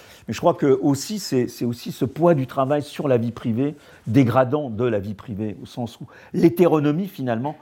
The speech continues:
rentre dans la vie privée. Et aujourd'hui, je pense que c'est vraiment une autre logique qui est en train de se, de se passer. Justement, c'est une colonisation qui est beaucoup plus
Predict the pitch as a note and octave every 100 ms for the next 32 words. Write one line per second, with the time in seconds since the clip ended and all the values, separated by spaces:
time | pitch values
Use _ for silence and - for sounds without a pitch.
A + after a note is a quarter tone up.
0 | _ - - E3 E3 B2+ A2 G#2 G2 G#2
1 | - G#2 F#2+ - - G#2+ - _ - -
2 | - - C3+ D3 E3 F3 A3 - G3 G3
3 | D3+ - D3+ C3+ B2 C#3 E3 F3 C#3 G3+
4 | - B2+ A2 G#2 B2 - A2+ G#2 - G#2+
5 | G#2+ - A2+ A2 - G#2+ G2 - - -
6 | - - A2+ C3+ - A3+ - A3+ C#3+ C3
7 | D3 E3+ - C#3 - D3+ C#3 C#3+ C#3 C3+
8 | F#3 F3+ - B2 B2 A#2+ B2 A#2+